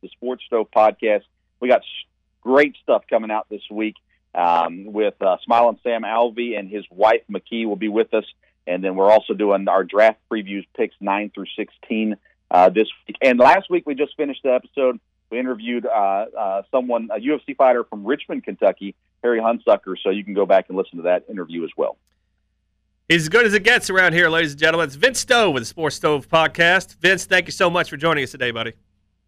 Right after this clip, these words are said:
Speaker 1: Thanks, Brad.
Speaker 2: Thank you, bud. That's Vince Stover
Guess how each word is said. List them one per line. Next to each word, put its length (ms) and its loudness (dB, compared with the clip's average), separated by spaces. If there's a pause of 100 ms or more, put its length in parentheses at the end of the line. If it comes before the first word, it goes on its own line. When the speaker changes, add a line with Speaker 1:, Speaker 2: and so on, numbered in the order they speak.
(240)
Speaker 1:
Thanks, 200 6
Brad. 260 4 (400)
Speaker 2:
Thank 160 0
you, 60 -8
bud. 160 -2 (1600)
That's 160 0
Vince 220 2
Stover 600 2